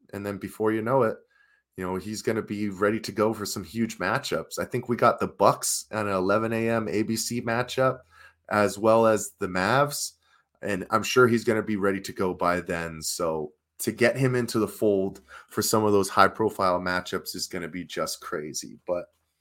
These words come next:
yeah, Chris, I, I did wanna pass, pass it back over to you really quick. One of the, I think, unspoken people that came back in this trade was T J Warren.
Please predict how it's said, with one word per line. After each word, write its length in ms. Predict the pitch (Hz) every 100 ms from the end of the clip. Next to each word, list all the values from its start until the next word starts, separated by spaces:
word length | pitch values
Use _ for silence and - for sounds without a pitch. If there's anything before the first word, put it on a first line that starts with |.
| _ _ _ - -
yeah, 200 | 135 185
Chris, 340 | 175 143 147 - - - -
I, 140 | 135 - _
I 100 | 135
did 260 | 139 180 202
wanna 200 | 202 175
pass, 500 | - 151 151 143 - - -
pass 220 | 139 143
it 100 | -
back 220 | - 143 143
over 200 | 139 123
to 180 | - 120
you 200 | 147 185
really 300 | 117 95 92
quick. 360 | - 107 -
One 180 | 120 160
of 100 | 190
the, 280 | 151 120 - -
I 100 | 110
think, 300 | - 117 - _
unspoken 760 | 135 147 135 - 135 143 143 131
people 420 | - 151 - 120
that 220 | 104 90
came 360 | - 131 135 117
back 360 | 107 131 156 120
in 120 | 110
this 140 | 98
trade 380 | - - 113 101
was 200 | 95 92
T 280 | - 139 127
J 200 | 113 101
Warren. 560 | 92 123 170 98 76